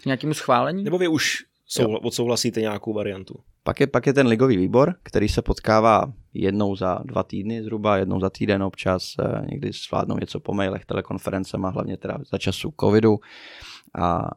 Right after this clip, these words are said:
Speaker 3: a ty řeší vlastně ty každodenní věci té ligy, ať už, ať už třeba nějaké mimořádnosti, přeložení utkání, eh, a, nebo třeba dají návrh právě termínový listiny na další ročník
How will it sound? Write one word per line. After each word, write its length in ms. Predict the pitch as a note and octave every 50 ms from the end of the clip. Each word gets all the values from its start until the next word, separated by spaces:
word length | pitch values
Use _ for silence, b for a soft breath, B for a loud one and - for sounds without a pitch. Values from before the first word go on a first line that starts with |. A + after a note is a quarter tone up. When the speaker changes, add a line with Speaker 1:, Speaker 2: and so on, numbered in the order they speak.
| _
Speaker 3:
a 80 | - -
ty 140 | - A#2+ G#2+
řeší 260 | G#2+ G#2 - - G2+
vlastně 260 | F#2+ F#2 - - F2+
ty 80 | - -
každodenní 460 | - G2 F2+ E2+ - - - G2 F#2+
věci 260 | G2 F#2+ - - F#2
té 180 | - - F2 F2+
ligy, 320 | - - - F#2 G2 -
ať 180 | - - - -
už, 260 | - - - - - -
ať 140 | - -
už 240 | - G2+ - - -
třeba 280 | - - - - - F2+
nějaké 260 | F#2 F2 F2 - F#2
mimořádnosti, 880 | E2+ F2 - - - - - F#2+ - F#2+ - - - - F#2 F#2 - - b b b b b b b b
přeložení 460 | - - F2 F#2 F#2+ F2+ F2+ F2+ F2+ F2+
utkání, 720 | F2+ - - - F#2+ F#2+ F#2+ F#2+ F#2+ F#2+ F#2 F#2 - - -
eh, 320 | - - - - - - - - - - - - -
a, 200 | - - - - - - - - - - _ -
nebo 260 | - - G#2 G2 G2+
třeba 260 | - - - F2+ G2
dají 120 | F#2+ G2 F#2+
návrh 360 | F#2 F2+ F#2 F#2+ G2 F#2+ -
právě 280 | - F#2 F#2+ G2 G2+ F#2+
termínový 500 | - G2+ G2 G#2 G#2 G2 G2 F#2+ F#2+ F#2+
listiny 360 | G2+ - - - A#2 G#2+ G2+
na 60 | G2
další 400 | G2 G#2+ G2+ F#2+ F#2+ - - F#2+
ročník 480 | F#2+ G2+ - - - A2 G#2 G#2 -